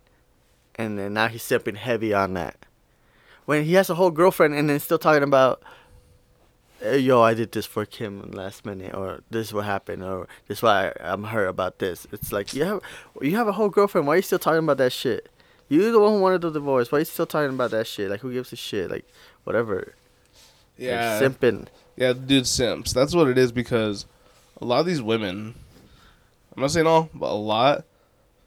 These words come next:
Speaker 2: are, do the same thing. Boast booty, booty pics, sell OnlyFans, start promoting themselves as, like,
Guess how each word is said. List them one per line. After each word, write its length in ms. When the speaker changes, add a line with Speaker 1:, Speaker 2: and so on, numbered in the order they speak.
Speaker 2:
are, 600
do 220
the 80
same 260
thing. 540
Boast 340
booty, 240
booty 480
pics, 580
sell 320
OnlyFans, 1040
start 260
promoting 480
themselves 420
as, 140
like, 240